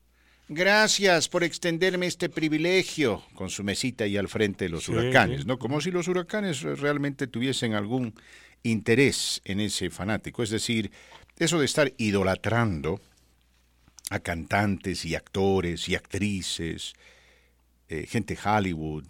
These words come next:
Speaker 1: gente del entretenimiento, no va conmigo. Le soy totalmente honesto. Y no, no, nunca ha ido conmigo. Pero bueno, eh, cada uno con lo suyo.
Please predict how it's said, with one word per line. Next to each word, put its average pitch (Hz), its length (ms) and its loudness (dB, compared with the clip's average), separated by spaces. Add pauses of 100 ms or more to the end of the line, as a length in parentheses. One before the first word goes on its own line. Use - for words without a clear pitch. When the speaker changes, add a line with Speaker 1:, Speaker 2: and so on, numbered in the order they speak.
Speaker 1:
gente 95 340 -4
del 80 220 -4
entretenimiento, 87 640 -4
no 160 100 0
va 104 140 0
conmigo. 69 380 -10 (140)
Le 95 120 -4
soy 113 180 -4
totalmente 92 560 -6
honesto. 69 420 -12
Y 82 200 -14
no, 101 180 -4
no, 107 180 -6
nunca 113 440 0
ha 92 40 0
ido 87 240 -4
conmigo. 69 400 -8
Pero 170 160 -4
bueno, - 180 0 (520)
eh, - 240 -6 (240)
cada - 220 -4
uno 226 200 4
con 160 140 6
lo 135 80 6
suyo. 92 340 2